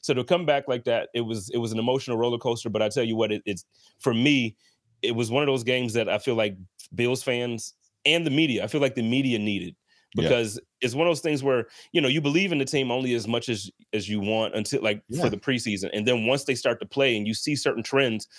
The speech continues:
Speaker 1: it's like, uh, okay, they might not be who we thought they were.
Speaker 2: Yeah.
Speaker 1: For Josh to, for Josh to stand up like this and to bring this team back and to make those plays,
Speaker 2: Mm.
Speaker 1: listen, he's big time. Forget what the guy on F S one with the weird nose says. Forget him.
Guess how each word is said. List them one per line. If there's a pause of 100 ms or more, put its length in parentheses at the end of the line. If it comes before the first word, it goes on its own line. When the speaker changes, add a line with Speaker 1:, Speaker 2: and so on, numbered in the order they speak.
(300)
Speaker 1:
it's
like,
uh,
okay,
they
might
not
be
who
we
thought
they
were. (360)
Speaker 2:
Yeah.
Speaker 1:
For
Josh
to, (320)
for
Josh
to
stand
up
like
this
and
to
bring
this
team
back
and
to
make
those
plays, (320)
Speaker 2:
Mm. (420)
Speaker 1:
listen,
he's
big
time.
Forget
what (180)
the
guy
on
F
S
one
with
the
weird
nose
says.
Forget
him.